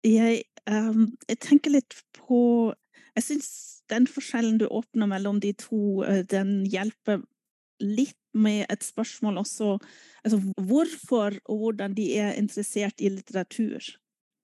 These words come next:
Og jeg hadde inntrykk av at Toril Moi er interessert i litteratur fordi den hjelper henne å tenke over disse filosofiske spørsmål. Altså, Toril Moi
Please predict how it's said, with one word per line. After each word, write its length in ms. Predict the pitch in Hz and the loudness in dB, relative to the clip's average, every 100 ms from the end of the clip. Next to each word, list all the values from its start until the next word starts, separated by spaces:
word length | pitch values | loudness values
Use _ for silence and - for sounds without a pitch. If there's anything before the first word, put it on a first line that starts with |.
| - | -4
Og 80 | 202 | 0
jeg 100 | 208 | 2
hadde 220 | 247 - | 2 4
inntrykk 500 | 247 285 - 262 - 226 | 6 6 6 0 0 -2
av 200 | 220 202 | -2 -2
at 140 | 220 - | -4 -6
Toril 400 | 240 240 226 214 | -4 0 2 4
Moi 460 | 220 233 262 285 - | 4 4 2 0 -2
er 220 | 226 - | -2 -2
interessert 640 | 233 - 233 240 226 - | -4 -4 -4 -2 -2 -2
i 80 | 226 | -2
litteratur 680 | 220 214 214 208 - 214 208 | -2 -4 -4 -4 -4 -6 -6
fordi 460 | - 214 214 214 202 | -6 -4 0 0 0
den 220 | - 214 208 | 2 4 4
hjelper 560 | 208 214 240 - 233 | 2 -4 -8 -4 0
henne 240 | 226 214 - | 2 2 0
å 80 | - | -6
tenke 720 | - - 262 269 _ 226 180 - | -6 2 4 4 _ -2 0 0
over 400 | 202 202 208 196 | -2 0 -2 -2
disse 640 | 208 220 - 202 175 185 - _ _ | -2 -4 -4 -6 -4 -6 -10 _ _
filosofiske 800 | - 220 214 220 208 214 - 196 | -2 -2 0 -2 -4 -6 -6 -8
spørsmål. 600 | - 180 - - - - - _ _ _ _ _ | -6 -8 -6 -8 -8 -8 -16 _ _ _ _ _
Altså, 160 | - 208 - | -4 -2 2
Toril 260 | 240 226 | 4 4
Moi 140 | 214 | 4